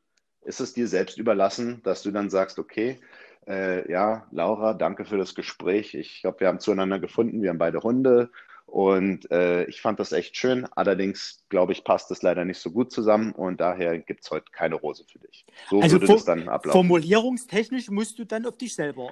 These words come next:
Speaker 2: bist du auf dich selber gestellt, äh.
Speaker 1: In, in gewisser Weise schon. Ich glaub, also, dass, dass manche, also jeder, der mal Text gelernt hat, weiß,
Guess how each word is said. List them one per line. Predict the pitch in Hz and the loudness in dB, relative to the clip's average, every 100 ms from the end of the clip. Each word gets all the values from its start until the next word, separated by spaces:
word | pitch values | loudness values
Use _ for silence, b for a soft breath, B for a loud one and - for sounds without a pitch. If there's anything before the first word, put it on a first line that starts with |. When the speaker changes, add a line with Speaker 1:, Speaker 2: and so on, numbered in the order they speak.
| - | -14
Speaker 2:
bist | - - | -10 -2
du | 202 | -2
auf | |
dich | - 202 | 0 0
selber | 170 139 135 | 0 0 -6
gestellt, | 131 139 120 113 | -10 -10 -10 -10
äh. | - 147 131 78 | -14 -16 -16 -2
Speaker 1:
In, | 120 131 127 | 4 4 4
in | - 127 127 | 0 2 6
gewisser | 127 131 143 123 | 6 6 4 4
Weise | 107 107 98 | 4 2 -2
schon. | - 95 92 | -4 -6 -6
Ich | 85 - | -8 -4
glaub, | 104 104 - | -2 -2 -2
also, | 101 95 | -4 -4
dass, | 95 92 - - | -6 -8 -10 -14
dass | - 92 - | -14 -12 -4
manche, | 92 107 127 107 110 | -4 -2 0 2 2
also | 87 90 90 82 _ | -2 -4 -6 -8 _
jeder, | 98 101 | -2 0
der | 98 98 | 0 0
mal | 87 | -2
Text | - 123 - - | -2 -4 -4 -6
gelernt | 95 90 87 | -2 -2 -4
hat, | 113 95 - | -4 -4 0
weiß, | 85 101 - | 0 -2 -10